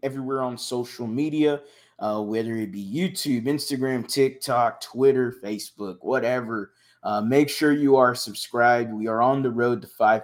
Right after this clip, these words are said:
thousand subscribers, currently at four thousand one hundred thirty subscribers. Make sure you are subbed.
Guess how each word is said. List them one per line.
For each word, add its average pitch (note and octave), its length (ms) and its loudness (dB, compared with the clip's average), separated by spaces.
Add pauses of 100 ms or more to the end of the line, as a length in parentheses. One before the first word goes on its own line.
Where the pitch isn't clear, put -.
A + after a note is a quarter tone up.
thousand A#2 400 2
subscribers, D3+ 1000 0 (320)
currently C#3+ 640 0
at B2+ 340 -2 (200)
four D3 560 2
thousand B2+ 480 6
one B2 160 -4
hundred A2+ 460 -6
thirty G#2 300 -2
subscribers. A#2+ 880 -2
Make B2 260 -2
sure B2 240 -6
you A2 280 -4
are G#2+ 260 0
subbed. C#3+ 580 2